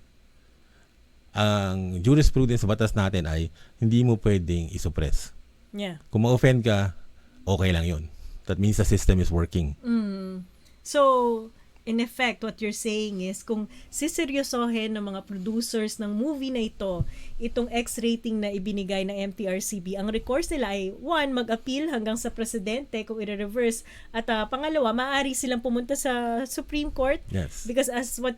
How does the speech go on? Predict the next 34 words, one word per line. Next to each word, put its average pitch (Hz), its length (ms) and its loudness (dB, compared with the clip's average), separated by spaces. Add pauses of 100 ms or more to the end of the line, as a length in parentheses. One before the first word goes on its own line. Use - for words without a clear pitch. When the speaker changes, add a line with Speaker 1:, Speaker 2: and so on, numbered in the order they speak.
Speaker 2:
you 240 80 0
were 233 100 2
saying, 240 600 -6 (160)
kung 240 160 -2
susundin 254 640 0
yung 226 80 -2
batas 226 400 -4
at - 80 -12
yung 226 100 -6
interpretation 220 640 -4
ng 208 140 -6
mga 202 160 -6
batas 208 320 -6
natin 302 320 -2
tungkol 240 260 -6
sa 226 160 -4
freedom 247 460 -4
of 240 80 -14
expression, 247 760 -6 (380)
itong, 294 260 -4
ah, 269 140 2 (340)
ah, 208 160 -4
desisyon 233 540 -4
na 220 80 -4
ginawa 214 560 -4
ng 214 260 -8
M 220 220 -6
T 240 160 -4
R 214 160 -2
C 208 160 -8
B 202 80 -6
na 202 100 -6
bigyan 220 460 -4
ng 262 80 -10